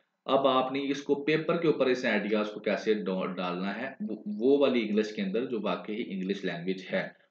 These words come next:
उसके लिए आपको writing की जरूरत है और उसके लिए ही हमने ये दूसरा session शुरू किया जिसके अंदर सिर्फ writing evaluation ही होगी, आप उसको ज्वाइन कर सकते हैं।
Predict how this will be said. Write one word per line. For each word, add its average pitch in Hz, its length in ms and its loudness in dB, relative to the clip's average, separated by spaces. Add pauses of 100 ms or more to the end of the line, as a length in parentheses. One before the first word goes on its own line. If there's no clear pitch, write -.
उसके 165 240 -4
लिए 110 160 0
आपको 98 280 0
writing 95 420 -2
की 127 60 0
जरूरत 113 300 -2
है 120 60 2
और 127 140 4
उसके 139 280 2
लिए 107 220 -2
ही 107 140 -4
हमने 92 280 -2
ये 95 180 0
दूसरा 95 380 -4
session 95 360 -2
शुरू 95 220 -4
किया 101 240 -2
जिसके 120 300 -4
अंदर 117 140 -2
सिर्फ 143 420 0
writing 98 640 0
evaluation 95 540 -2
ही 107 240 -4
होगी, 98 520 -4 (360)
आप 101 120 -2
उसको 101 280 -4
ज्वाइन 82 260 -6
कर - 140 -8
सकते - 380 -14
हैं। - 100 -20